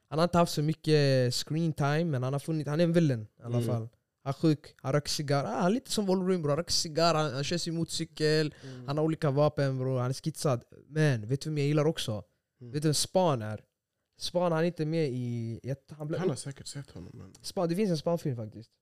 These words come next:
Speaker 2: Spawn.
Speaker 1: Spawn. S P A W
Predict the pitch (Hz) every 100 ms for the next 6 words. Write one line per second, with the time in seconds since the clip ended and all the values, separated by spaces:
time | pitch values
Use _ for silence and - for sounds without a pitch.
0 | _ _ _ _ _ - - 127 107 117
1 | - _ - - 139 110 - - 175 -
2 | - - 165 165 - 143 147 - 139 139
3 | 135 139